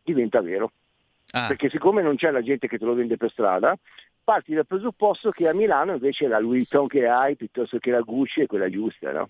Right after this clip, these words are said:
Speaker 2: Ecco.
Speaker 1: Invece <laughs> la maggior parte delle sciure che vedi in giro, e ti ripeto, io vivo qua da cinquanta anni, ma non posso neanche dargli torto, eh, perché tra avere una Kelly della,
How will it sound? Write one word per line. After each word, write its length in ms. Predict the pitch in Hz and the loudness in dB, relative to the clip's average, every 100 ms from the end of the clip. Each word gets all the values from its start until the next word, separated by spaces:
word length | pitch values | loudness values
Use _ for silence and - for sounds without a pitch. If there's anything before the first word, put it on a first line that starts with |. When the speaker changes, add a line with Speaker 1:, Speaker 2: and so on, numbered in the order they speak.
| _ | _
Speaker 2:
Ecco. 300 | 127 113 113 | -4 -4 -2
Speaker 1:
Invece 360 | 127 123 - 127 | 0 2 2 0
<laughs> 380 | - 113 - - | -2 -6 -10 -4
la 140 | 117 | 0
maggior 340 | 127 127 147 151 | 2 2 0 -2
parte 360 | 165 143 - | -2 -2 -6
delle 180 | 117 117 | -12 -10
sciure 380 | 117 - 147 120 | -12 -10 -6 -4
che 160 | 120 117 | -4 -2
vedi 240 | 120 131 | 0 0
in 80 | 139 | 0
giro, 440 | 131 113 120 160 - _ _ _ _ _ | 2 2 2 2 -4 _ _ _ _ _
e 100 | - | -20
ti 120 | - 120 | -10 -8
ripeto, 340 | 113 117 98 | -2 -2 0
io 160 | 113 110 | 0 -2
vivo 260 | 104 101 | -2 -4
qua 200 | - 117 | 0 0
da 240 | 104 95 - _ | 0 -4 -4 _
cinquanta 580 | - 110 117 120 123 120 | -10 -4 -2 0 0 -2
anni, 340 | 98 110 156 190 - - _ _ _ _ | -2 -2 -2 -4 -12 -20 _ _ _ _
ma 220 | - 147 135 - _ | -4 -2 -2 -8 _
non 180 | 175 180 | -4 -2
posso 240 | 220 202 | -4 -2
neanche 300 | 220 220 208 | 0 0 0
dargli 240 | 190 180 120 | 0 -2 -2
torto, 480 | 202 110 - 95 | -2 -2 -4 -4
eh, 60 | 110 | -4
perché 240 | 131 131 | -4 -4
tra 120 | 131 147 | -2 -2
avere 240 | 160 202 | 0 0
una 320 | 190 160 147 139 | 0 0 0 -2
Kelly 560 | 151 151 170 170 170 | -2 -2 -2 0 0
della, 580 | 160 147 135 131 127 123 | 0 2 2 2 2 0